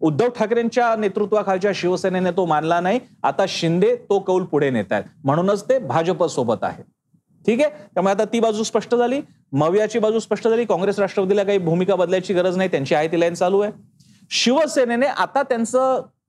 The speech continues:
काय हिंदुत्वाचा अजेंडा, ते कसे पुढे नेणार आहेत, आता तरी काही चित्र तसं दिसत नाहीये. मध्ये त्यांनी म्हणाले की आमचं हिंदुत्व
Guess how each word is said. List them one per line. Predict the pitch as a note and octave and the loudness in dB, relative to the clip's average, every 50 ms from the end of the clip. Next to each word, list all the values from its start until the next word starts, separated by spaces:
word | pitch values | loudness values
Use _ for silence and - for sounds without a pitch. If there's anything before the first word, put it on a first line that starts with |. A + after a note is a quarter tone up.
| _ - | _ 0
काय | G#3+ A3+ A#3 A3 | 0 2 2 2
हिंदुत्वाचा | F#3 F#3+ F#3+ G3 A3+ A#3+ A#3 A#3 A#3 A3 B3 A#3 | 2 2 2 2 0 0 2 0 0 2 2 2
अजेंडा, | G#3 F3+ F#3+ G#3 G#3 A3 | 2 2 0 0 0 0
ते | G#3+ G#3+ G#3 | 0 0 0
कसे | - F#3+ - A3 G3+ | -2 0 0 0 0
पुढे | F#3 F#3+ F#3 G3 | 0 2 0 0
नेणार | F#3+ F#3+ F#3 F#3 F3+ | 0 2 0 0 0
आहेत, | F#3 F#3 - | 0 -2 -2
आता | E3+ - - - | -2 -4 -2 -2
तरी | D#3+ E3 E3+ E3+ | -2 0 0 0
काही | E3+ E3+ E3 | 0 0 -2
चित्र | - D#3+ C#3 E3 E3 D#3 D3 | -2 -4 -2 0 0 0 0
तसं | C#3 C#3 F3+ E3+ | -4 -2 -2 0
दिसत | G3 G#3+ - A3+ G#3+ G#3+ | 0 0 0 0 -2 0
नाहीये. | G3 F3+ E3+ D#3+ D#3+ - - - _ _ _ _ - - - - _ - | -2 -2 -2 -2 -4 -6 -10 -16 _ _ _ _ -20 -20 -20 -20 _ -2
मध्ये | - G#2+ A#2+ C#3+ D#3 | -2 0 2 2 2
त्यांनी | E3 F3 F3 G#3 G#3 | 2 0 0 2 2
म्हणाले | A3 A3+ B3 B3+ A#3+ A#3 | 2 2 2 2 0 0
की | G#3+ | 0
आमचं | G#3 F3 F3+ - G3+ | 0 -2 0 -2 0
हिंदुत्व | F3+ F3+ F3+ F#3 F3+ F#3+ F#3+ F#3+ F#3 | 0 0 0 0 2 2 2 2 0